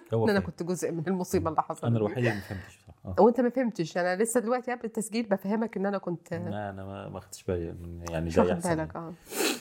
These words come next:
Speaker 1: لا.
Speaker 2: أنت بالكاد واخد بالك إن أنت بتتقدم أساسا يعني.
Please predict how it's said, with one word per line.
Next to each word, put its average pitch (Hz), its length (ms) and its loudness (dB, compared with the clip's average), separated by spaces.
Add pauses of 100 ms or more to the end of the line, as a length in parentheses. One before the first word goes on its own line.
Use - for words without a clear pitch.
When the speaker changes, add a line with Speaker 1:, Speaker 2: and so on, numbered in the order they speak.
(400)
Speaker 1:
لا. - 140 8
Speaker 2:
أنت 240 120 6
بالكاد 220 340 2
واخد 214 240 -6
بالك 190 260 -2
إن 190 60 -2
أنت 190 120 -6
بتتقدم 160 520 -2
أساسا 165 400 -2
يعني. 175 160 -6